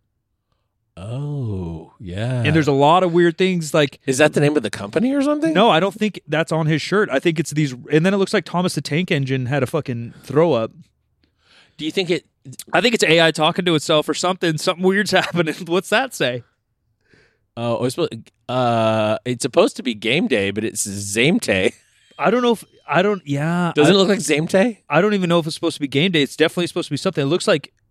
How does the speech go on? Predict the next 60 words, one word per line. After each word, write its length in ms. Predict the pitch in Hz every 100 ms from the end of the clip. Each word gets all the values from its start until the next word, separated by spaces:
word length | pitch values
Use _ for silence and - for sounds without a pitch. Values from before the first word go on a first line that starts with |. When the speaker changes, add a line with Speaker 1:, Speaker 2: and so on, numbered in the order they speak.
| -
Speaker 2:
yeah, 260 | 139 151
there 180 | 147 151
might 160 | 151 170
be 100 | 180
a 60 | 139
Z, 300 | 123 156 165
but 120 | 131
it's 80 | -
definitely 420 | 170 185 170 - _ _
A 280 | 139 147 156
M 240 | 143 139 139
E 400 | 139 135 135 135 _ _ _ _ _ _ _ _
G 360 | - 131 151 170
A 100 | 175
Y. 640 | 180 180 - 254 269 -
<laughs> 40 | -
Speaker 1:
Okay. 540 | 139 - 110 113 185 214 214 -
Speaker 2:
Uh, 220 | 143 139 -
I 120 | 151
don't 140 | 214 156
know. 280 | 156 120 - _ _ -
Uh, 320 | 135 131 123 131
but 120 | 160
then 120 | 196
Speaker 1:
Tame, 40 | 180
Speaker 2:
what's 160 | 196
Speaker 1:
ta-, 40 | 196
Speaker 2:
going 140 | 185
on 120 | 175
underneath? 320 | 170 165 226
Speaker 1:
tame 220 | 147 117 113
gay. 280 | 101 98 -
Speaker 2:
That's 220 | 139 165
not 140 | 185 160
the 60 |
same 200 | 147 147
graphic 380 | 127 131 120 131
that's 260 | 120 117 -
in 140 | 120
his 100 | 110
picture. 120 | 107
Speaker 1:
No, 180 | 120 123
no, 220 | 117 98
it's 180 | 85 -
not. 220 | 87 62 -
Speaker 2:
That's 140 | 139 165
like 100 | 127
Speaker 1:
Totally 140 | 117
Speaker 2:
an 40 | 175
Speaker 1:
not. 40 |
Speaker 2:
alien 240 | 240 135 117
or 60 |
something. 280 | 110 117 117
Speaker 1:
Yeah, 100 | 113
I 100 | 107
don't 100 | 107
know 100 | 110
where 100 | 110
that's 180 | 101 92
from. 240 | - 69